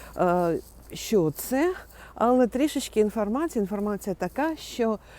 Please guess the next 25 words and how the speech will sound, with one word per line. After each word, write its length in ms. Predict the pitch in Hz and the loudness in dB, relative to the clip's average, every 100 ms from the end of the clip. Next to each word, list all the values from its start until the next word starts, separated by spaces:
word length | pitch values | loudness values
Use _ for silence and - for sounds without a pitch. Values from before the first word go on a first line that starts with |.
| - | -10
я 400 | 185 202 247 269 - | -2 2 2 0 -2
на 320 | 196 208 190 | -2 0 -2
території, 760 | 190 202 196 254 277 269 262 240 - - | -2 -2 0 2 4 4 2 0 -10 0
е, 160 | 196 185 | 4 4
політехніки 760 | 196 202 202 247 226 220 214 | 4 2 6 4 4 0 0
Гданській. 880 | 220 196 208 180 131 131 - - 131 - - - - - - - | 0 2 4 4 2 -2 -8 -12 -14 -16 -20 -20 -18 -20 -8 0
Е, 420 | 196 185 175 160 | 2 4 4 2
до 140 | 175 214 | 0 2
речі, 500 | 262 262 - 226 208 - | 2 0 2 2 2 0
у 160 | 202 214 | 2 4
неділю 600 | 196 175 208 294 277 208 | 2 2 2 4 4 2
мій 260 | 208 208 | 2 2
син, 440 | 180 - 208 254 302 - - - - | 0 -2 -2 0 -2 -8 -20 -16 -2
е, 440 | 196 190 180 180 185 - | 0 2 2 0 -2 -4
вирішив, 640 | 190 247 254 - 214 - - - - | 2 2 2 2 0 0 -20 -20 -14
що 200 | - 226 | -4 0
ми 120 | 208 | 0
маємо 400 | 202 214 196 185 | 0 0 0 0
зробити 440 | 180 185 170 196 | 0 0 2 2
таку 280 | 180 190 202 | 0 2 0
прогулянку 840 | 175 185 165 170 185 208 - 262 254 | 2 0 4 6 6 2 0 0 0
вечірню, 840 | 240 214 - - 202 190 208 262 285 - - - - | 0 -2 -2 -2 -2 0 -2 -4 -6 -12 -20 -20 -4
е, 120 | 208 | -2
саме 460 | 196 262 247 254 226 | -2 -2 0 2 0
до, 480 | 170 160 233 233 | 0 6 8 8